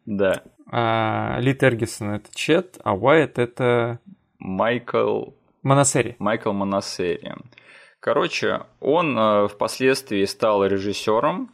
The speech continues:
Speaker 2: М.
Speaker 1: а, но вот интересный факт.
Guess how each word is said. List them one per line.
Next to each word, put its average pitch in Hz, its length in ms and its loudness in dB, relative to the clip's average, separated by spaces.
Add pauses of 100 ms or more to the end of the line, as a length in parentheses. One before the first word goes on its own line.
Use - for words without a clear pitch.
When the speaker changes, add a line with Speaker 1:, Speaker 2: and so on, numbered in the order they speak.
(140)
Speaker 2:
М. 190 220 -4
Speaker 1:
а, 95 380 0
но 113 680 0 (320)
вот 170 360 -2
интересный 127 760 2
факт. - 460 -4